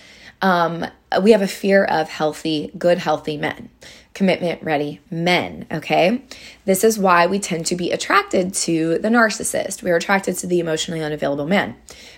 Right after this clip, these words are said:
because deep down inside of us, we have a fear.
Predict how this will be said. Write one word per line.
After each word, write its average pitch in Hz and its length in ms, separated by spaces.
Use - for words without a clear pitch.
because 190 340
deep 220 260
down 202 240
inside 190 320
of 202 100
us, 151 240
we 180 60
have 175 120
a 165 60
fear. 190 640